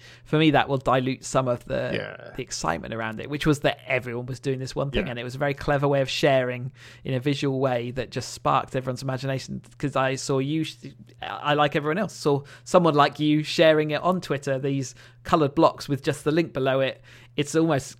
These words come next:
Speaker 1: clickbait to click in, and then you think, "Oh, that's really, really clever," and it was such a, a simple, simple idea that just spread, spread like wildfire.
Speaker 2: And we've seen, we've seen, you know, we've seen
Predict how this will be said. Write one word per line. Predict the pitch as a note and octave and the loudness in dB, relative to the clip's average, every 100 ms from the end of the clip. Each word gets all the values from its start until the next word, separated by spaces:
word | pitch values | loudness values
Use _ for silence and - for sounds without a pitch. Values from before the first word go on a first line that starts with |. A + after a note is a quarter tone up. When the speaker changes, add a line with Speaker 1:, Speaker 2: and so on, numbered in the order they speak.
| - | -2
Speaker 1:
clickbait | B3 - - C#3 C#3+ - - | 0 0 0 -2 -2 -10 -10
to | - | -6
click | C#3 F#3 F3 | -2 0 2
in, | D3+ C#3 | 2 0
and | C#3 | 0
then | D3 | -2
you | D3 C#3+ | -2 -2
think, | D#3+ D3+ | -2 -4
"Oh, | - D4+ C4+ | -2 -2 -2
that's | G3 - - | -4 -6 -4
really, | E3+ E3 D#3 | -4 -2 -2
really | D#3 | -2
clever," | - F#3+ A#2 | -4 -4 -6
and | B2+ | -6
it | C3+ | -8
was | C#3 | -6
such | - - - | -4 -4 -4
a, | D3 C#3+ - - | -2 -2 -4 -8
a | D3+ | -12
simple, | - D3 C#3 C#3+ B2+ - - - - _ - | -6 -6 -4 -4 -6 -12 -20 -20 -20 _ -14
simple | - D3 C#3+ | -8 -6 -2
idea | C#3+ D#3 D#3 | -2 -2 -4
that | C#3 - | -6 -8
just | C3+ - - | -10 -10 -12
spread, | - C3 C3 - - _ _ - | -6 -4 -6 -10 -20 _ _ -20
spread | - - C#3 D3 | -14 -4 -2 -2
like | D3 | -2
wildfire. | C#3+ G3+ - B2+ A2+ - - - | 0 -2 -2 -6 -6 -12 -12 -4
Speaker 2:
And | C3+ | -4
we've | B2+ | -4
seen, | - C3 A#2+ A2+ | -6 -6 -8 -8
we've | A2+ | -8
seen, | - C3 A#2 A#2 A2 A2 _ - | -6 -6 -6 -8 -12 -14 _ -10
you | A#2+ | -8
know, | A2 G#2+ | -6 -8
we've | G#2 | -12
seen | - B2+ A2+ A2 G#2+ | -12 -8 -8 -8 -10